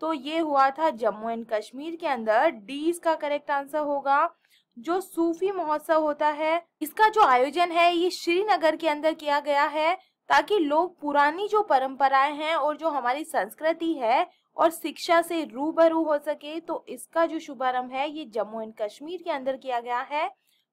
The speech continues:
फ़ाइव नंबर क्वेश्चन है, भारत ब्रिटेन सांस्कृतिक प्लेटफॉर्म इंडिया यूके टुगेदर कल्चर सीजन के नए ब्रांड एम्बेसडर कौन बन गए हैं? तो ये बन गए हैं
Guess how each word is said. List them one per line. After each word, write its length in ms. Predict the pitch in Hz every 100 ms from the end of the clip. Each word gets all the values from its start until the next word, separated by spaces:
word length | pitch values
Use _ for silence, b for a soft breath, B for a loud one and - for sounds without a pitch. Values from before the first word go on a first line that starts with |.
| _
फ़ाइव 200 | 311 339 381
नंबर 280 | 311 247 233
क्वेश्चन 400 | 202 214 254 254
है, 240 | 269 320 359 _ _ _
भारत 560 | 214 240 240 262 311 285
ब्रिटेन 600 | 214 254 269 294 254 302
सांस्कृतिक 760 | 330 294 277 320 349 339 349 330 -
प्लेटफॉर्म 600 | 254 320 - 277 269 285 _
इंडिया 400 | 262 311 349 381
यूके 460 | 330 269 254 302 302
टुगेदर 580 | - 247 262 320 370 370
कल्चर 420 | 294 262 285 285
सीजन 520 | 285 254 254 269 339 285
के 240 | 247 294
नए 340 | 285 233 269 294
ब्रांड 340 | 277 277 269
एम्बेसडर 540 | 269 254 277 277 - 277
कौन 300 | 269 262 262
बन 160 | 262
गए 240 | 254 269 277
हैं? 220 | 302 339 370 _ _ _ _
तो 100 | 302
ये 260 | 262 311 330
बन 240 | 285 262
गए 220 | 269 285 294
हैं 240 | 277 311